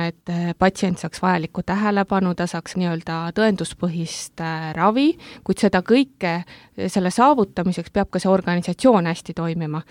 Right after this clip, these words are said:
See organisatsioonis peavad olema jaotatud õiged funktsioonid, õiged inimesed õigel kohal, kindlasti siin on hästi suur roll õdedel iseseisval tööl,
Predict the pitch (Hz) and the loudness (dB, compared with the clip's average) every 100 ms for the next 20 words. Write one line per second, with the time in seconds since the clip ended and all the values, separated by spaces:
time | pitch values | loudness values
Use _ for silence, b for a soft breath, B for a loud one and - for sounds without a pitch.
0 | B - 196 190 185 185 269 294 208 - | B 0 2 2 0 0 2 2 2 0
1 | 156 156 185 175 170 190 185 156 - 151 | -6 -2 -2 0 0 0 0 -6 -8 -4
2 | 175 165 156 - 165 - 240 247 226 214 | -4 -4 -10 -10 -4 2 6 8 6 4
3 | 196 190 165 180 180 165 165 175 165 156 | 0 0 -2 -4 -4 -4 -4 -4 -4 -4
4 | 143 202 233 226 202 B B - 220 185 | 0 2 4 4 2 B B 4 4 4
5 | - 175 180 175 180 196 - 175 - 196 | -2 -8 -4 0 2 2 0 -4 2 2
6 | 180 - 170 170 165 185 220 202 185 180 | 2 0 0 2 2 0 2 0 0 -2
7 | 170 185 185 180 175 175 170 170 - 185 | -2 -2 -2 0 -2 -2 -4 -6 -2 0
8 | 180 | 0